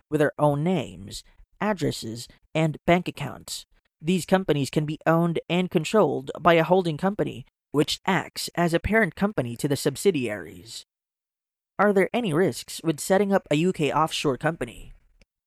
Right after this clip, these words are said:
An umbrella company provides a framework for multiple subsidiary companies to operate under a single parent company. This structure offers benefits such as centralized management,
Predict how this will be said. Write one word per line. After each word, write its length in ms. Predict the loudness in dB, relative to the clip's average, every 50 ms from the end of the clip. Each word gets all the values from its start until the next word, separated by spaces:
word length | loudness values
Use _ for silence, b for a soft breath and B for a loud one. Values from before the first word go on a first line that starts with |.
| _ _ _
An 80 | -4 -4
umbrella 400 | -4 -2 0 2 2 2 2 0
company 380 | 0 -2 -4 -4 -4 -8 -6 -6
provides 420 | -4 -4 -2 -2 -2 -2 -4 -4
a 60 | -6
framework 600 | -4 -2 -2 -2 0 -2 -2 -4 -6 -6 -8 -10
for 200 | -6 -2 0 0
multiple 420 | 2 2 0 0 0 0 2 0 0
subsidiary 680 | 2 0 -4 -2 -2 -2 0 2 2 2 2 2 0
companies 480 | -2 -2 -2 -2 -2 -2 -2 -2 -4 -2
to 140 | -2 0 0
operate 380 | 0 0 2 2 2 0 0 -4 b b b b b b
under 200 | 0 2 4 4
a 60 | 4
single 340 | 2 0 -2 0 2 2 2
parent 320 | 2 0 -2 -2 -4 -2
company. 500 | 0 0 0 2 0 -2 -2 -4 -10 -14 -18 _ b b b b b b _
This 220 | 0 2 2 2
structure 480 | 2 4 4 4 4 4 2 -2 0 2
offers 360 | 2 2 2 2 0 0 2
benefits 480 | 2 2 4 4 2 0 -2 -4 -2 -2
such 200 | -2 -2 -2 0
as 300 | 0 2 4 4 2 0 -4 b b b b
centralized 680 | -2 0 0 2 4 4 4 6 6 4 4 0 0
management, 600 | -2 0 0 0 0 -2 -4 -4 -8 -8 -12 -14